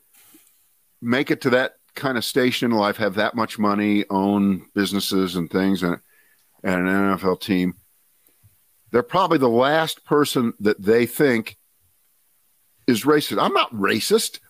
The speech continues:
I've, I own companies where I employ lots of black people, blah, blah. It has nothing to do with the fact that we don't have a black head coach. It's just, and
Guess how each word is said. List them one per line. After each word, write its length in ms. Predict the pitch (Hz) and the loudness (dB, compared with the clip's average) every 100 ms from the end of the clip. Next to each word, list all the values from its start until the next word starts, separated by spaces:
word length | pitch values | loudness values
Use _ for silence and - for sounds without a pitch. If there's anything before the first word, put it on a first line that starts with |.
| 285 | -2
I've, 240 | - 180 - | -2 -2 0
I 160 | 127 | 2
own 180 | 170 151 | 4 2
companies 500 | - 254 247 175 120 | 0 -2 0 -2 -2
where 120 | 110 117 | 0 0
I 220 | 123 131 | 0 0
employ 420 | 127 151 147 151 | -4 0 0 2
lots 300 | 147 233 - | 2 0 -2
of 100 | 147 | -2
black 320 | 127 120 - | 0 0 -2
people, 320 | 117 95 - | -2 -4 -4
blah, 160 | 92 175 | -2 0
blah. 140 | 170 | 0
It 60 | 139 - | -4 -2
has 160 | 240 180 | -2 0
nothing 260 | 247 226 | -2 -2
to 60 | 180 | -4
do 160 | 190 | -2
with 100 | 254 | -2
the 80 | - | -2
fact 260 | - 127 - | 0 -2 -2
that 140 | 113 | -4
we 140 | 110 110 | -2 0
don't 140 | 117 | 0
have 120 | 104 | -2
a 60 | 113 | -2
black 340 | 95 82 85 | 0 0 -2
head 220 | 104 95 | -6 -6
coach. 400 | - 226 185 - - - | 0 2 2 -2 -12 -8
It's 280 | - 160 - | -2 -2 -2
just, 560 | 104 147 214 147 - - - - 135 | -6 0 2 2 -2 -14 -20 -12 -4
and 220 | 127 | -2